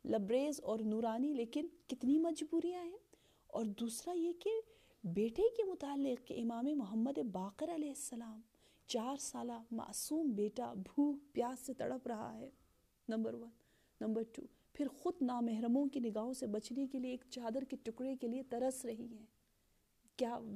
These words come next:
वाक़अन दिल गिरिया नहीं करता? कितनी अजीम हस्ती। अच्छा, ये हस्ती कौन है? ये अगर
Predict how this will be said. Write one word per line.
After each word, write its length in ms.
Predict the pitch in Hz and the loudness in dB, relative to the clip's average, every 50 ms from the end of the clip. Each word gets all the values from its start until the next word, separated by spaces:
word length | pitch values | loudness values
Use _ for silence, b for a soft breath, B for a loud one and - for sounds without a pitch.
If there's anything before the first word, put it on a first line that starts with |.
| 202 | -2
वाक़अन 520 | 208 220 226 233 233 233 - 294 311 302 262 | 0 2 2 2 0 -4 -6 0 2 4 4
दिल 140 | 254 247 226 | 4 2 2
गिरिया 300 | 208 226 220 240 254 254 | 2 2 2 2 2 2
नहीं 260 | 254 233 226 269 294 311 | 2 4 4 4 4 4
करता? 400 | - - 640 - - - 320 320 320 b b b b b b b b - | 2 -2 -6 -6 -6 -8 -8 -8 -10 b b b b b b b b -4
कितनी 320 | 277 254 - 320 370 370 - - | -4 0 4 4 4 4 4 2
अजीम 340 | 294 294 311 320 320 285 302 | 0 2 4 4 4 4 2
हस्ती। 280 | 277 - - - - | 0 -4 -6 -8 -6
अच्छा, 200 | - 277 - - | -6 -2 0 2
ये 80 | 311 320 | 2 2
हस्ती 420 | - 262 247 - - - - 311 302 311 | 0 -2 -6 -6 -6 0 2 2 2 2
कौन 260 | - 269 240 202 185 170 | -2 0 0 0 -2 -4
है? 220 | 165 - - - - B B B B B B | -8 -14 -18 -20 -20 B B B B B B
ये 100 | 254 285 | 2 4
अगर 280 | 240 294 254 285 311 | 4 4 4 2 0